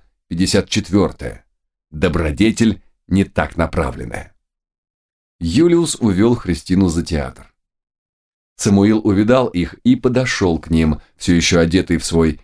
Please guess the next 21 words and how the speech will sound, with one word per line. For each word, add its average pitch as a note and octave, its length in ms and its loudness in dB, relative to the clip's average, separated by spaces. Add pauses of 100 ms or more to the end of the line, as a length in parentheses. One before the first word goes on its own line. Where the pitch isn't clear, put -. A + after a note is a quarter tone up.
великолепный F2+ 680 0
сценический F2 640 -2
костюм F2 580 0 (120)
и A2+ 120 0
все A2 260 0
еще G#2 280 2
бледный F#2 480 0
от F2+ 240 -6
страсти, A2 500 -2
которую F2 400 0
он F2+ 320 0
вложил F2+ 540 0
в - 40 -10
свою E2+ 320 0
игру. D2+ 400 -4 (600)
Юлиус A2+ 680 2
с E2+ 140 -6
жаром A2 640 0
пожал G2+ 400 0
ему G2+ 260 0
руки. G2 400 0